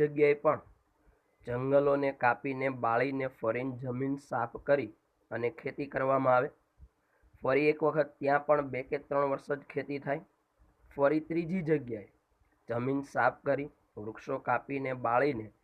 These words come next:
ખેતી કરવામાં આવે. આ રીતે એક સ્થળથી બીજા સ્થળ, બીજા સ્થળથી ત્રીજા સ્થળ, સ્થળ બદલી બદલીને કરવામાં આવતી ખેતી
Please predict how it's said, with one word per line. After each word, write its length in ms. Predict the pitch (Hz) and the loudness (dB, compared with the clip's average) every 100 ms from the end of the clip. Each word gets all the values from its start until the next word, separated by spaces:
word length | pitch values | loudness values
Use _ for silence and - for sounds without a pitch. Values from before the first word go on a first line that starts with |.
| _ _ | _ _
ખેતી 380 | - 120 151 143 | -10 -6 -6 -4
કરવામાં 560 | 123 120 120 120 120 143 | 0 2 2 2 0 2
આવે. 160 | 117 95 - - _ - _ _ _ _ - | 0 0 -14 -20 _ -20 _ _ _ _ 2
આ 120 | 131 | 2
રીતે 300 | 147 143 156 151 - 139 | 2 -2 -4 -4 -8 -8
એક 200 | 160 - | -8 -16
સ્થળથી 500 | - 139 135 143 139 123 | -2 0 0 -2 -8 -8
બીજા 300 | 127 147 147 | -2 2 2
સ્થળ, 280 | - 143 135 110 | 0 -2 -2 -6
બીજા 280 | 113 117 143 147 | -8 2 2 2
સ્થળથી 440 | - 131 123 139 139 | -4 -6 -4 -8 -10
ત્રીજા 280 | 135 139 143 | -4 4 4
સ્થળ, 240 | - - - _ _ _ _ _ | 2 -8 -16 _ _ _ _ _
સ્થળ 320 | _ 135 139 147 | _ 4 6 6
બદલી 360 | 135 139 143 147 | 0 0 0 0
બદલીને 580 | 139 135 135 139 139 139 - | -2 -2 0 0 0 -2 0
કરવામાં 640 | 123 123 139 139 139 139 127 | 0 2 2 4 2 0 0
આવતી 320 | 123 135 139 139 | 0 -2 -8 -8
ખેતી 420 | - 127 143 | -10 -8 -8